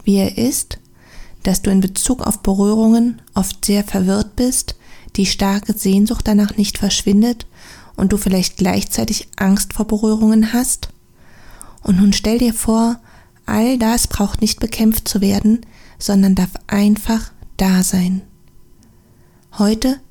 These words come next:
spreche ich mit Patricia Oefelein, die in Göttingen und in Maulbronn Frauen mit Hilfe von Körperprozessbegleitung in ihren Themen zu Weiblichkeit und Frausein unterstützt.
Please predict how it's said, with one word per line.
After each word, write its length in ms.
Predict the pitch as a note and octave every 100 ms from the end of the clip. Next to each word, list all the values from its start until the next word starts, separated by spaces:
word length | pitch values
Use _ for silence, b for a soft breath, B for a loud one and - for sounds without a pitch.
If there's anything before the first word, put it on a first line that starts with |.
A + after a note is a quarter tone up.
| -
spreche 400 | - - A3 G#3+
ich 100 | -
mit 140 | G3+
Patricia 560 | - - G#3 G3+ - A#3+ -
Oefelein, 680 | G3+ - G3+ F#3+ F#3+ F#3 - b b b b -
die 100 | -
in 160 | F#3 F3+
Göttingen 600 | G3 G#3 B3 B3 B3+ C#4 -
und 140 | G3+
in 160 | F#3+ F#3
Maulbronn 680 | F#3 F#3 G3 - A#3 B3+
Frauen 640 | - - G3+ G#3+ B3 C#4 -
mit 160 | G#3+ G3+
Hilfe 280 | - G#3 G#3
von 240 | - F#3+
Körperprozessbegleitung 1600 | F#3+ G3+ A3 G#3+ - G#3 - A#3+ A#3+ - G#3 G3 G3 G3 A3 A#3+ B B B B
in 140 | - G3+
ihren 320 | G#3+ G3 F3+
Themen 400 | - G3+ G3+ G3
zu 200 | - F#3+
Weiblichkeit 880 | F#3+ F#3 - A3 - - A#3+ B3 - -
und 140 | G3
Frausein 600 | - - F#3+ F#3+ G#3+ A3+
unterstützt. 800 | A#3+ G#3+ A3+ - F#3+ G3 - -